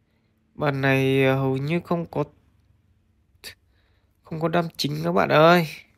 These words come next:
Bạn này đam quốc dân. Bạn này chơi theo, ờ, hệ đam mê các bạn ạ. Bạn này chơi đúng kiểu hệ đam mê. Bo à? Bo đam chính các bạn.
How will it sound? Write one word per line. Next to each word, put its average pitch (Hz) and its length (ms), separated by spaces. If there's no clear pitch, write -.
Bạn 135 180
này 131 160
đam 151 240
quốc - 200
dân. 170 280
Bạn 143 60
này 127 200
chơi 156 140
theo, 156 180
ờ, 151 320
hệ 143 240
đam 156 280
mê 156 180
các 147 120
bạn - 140
ạ. 156 100
Bạn 123 100
này 123 180
chơi 147 140
đúng 139 200
kiểu 135 160
hệ 123 160
đam 143 280
mê. 151 220
Bo 143 240
à? 139 160
Bo 139 200
đam 135 200
chính 123 320
các 143 140
bạn. - 120